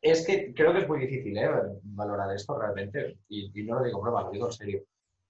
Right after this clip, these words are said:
porque aparte de que, de que tenemos ya este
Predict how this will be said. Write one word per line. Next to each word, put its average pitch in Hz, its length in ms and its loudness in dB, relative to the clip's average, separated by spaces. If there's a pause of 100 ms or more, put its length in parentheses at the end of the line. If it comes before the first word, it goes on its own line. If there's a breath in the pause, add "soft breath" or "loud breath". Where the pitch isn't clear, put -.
(120)
porque 104 880 0 (840)
aparte 120 400 2
de 123 140 4
que, 120 260 0
de 110 200 -6
que 107 320 -4
tenemos 104 400 -4
ya 98 320 -2
este 90 580 -8